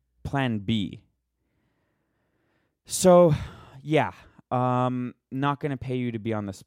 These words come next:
podcast, but, um,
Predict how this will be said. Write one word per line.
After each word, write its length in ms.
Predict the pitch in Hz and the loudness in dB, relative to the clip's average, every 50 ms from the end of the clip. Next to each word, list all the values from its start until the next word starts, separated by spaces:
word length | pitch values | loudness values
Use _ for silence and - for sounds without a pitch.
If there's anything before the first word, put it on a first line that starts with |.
| _ | _
podcast, 920 | - - 131 135 135 127 120 - - 98 92 90 90 92 - - _ - - _ _ _ _ _ _ _ _ _ _ _ _ _ 110 104 - _ | -8 -2 0 0 0 -2 -4 -8 -8 -6 -6 -6 -8 -10 -14 -20 _ -20 -20 _ _ _ _ _ _ _ _ _ _ _ _ _ -20 -20 -8 _
but, 340 | 123 113 107 107 104 - - _ - | -2 0 0 0 -2 -4 -8 _ -8
um, 760 | 110 107 104 101 101 101 101 101 101 101 101 101 101 104 95 | -6 -4 -2 -2 -2 -2 -4 -4 -6 -8 -8 -8 -10 -10 -12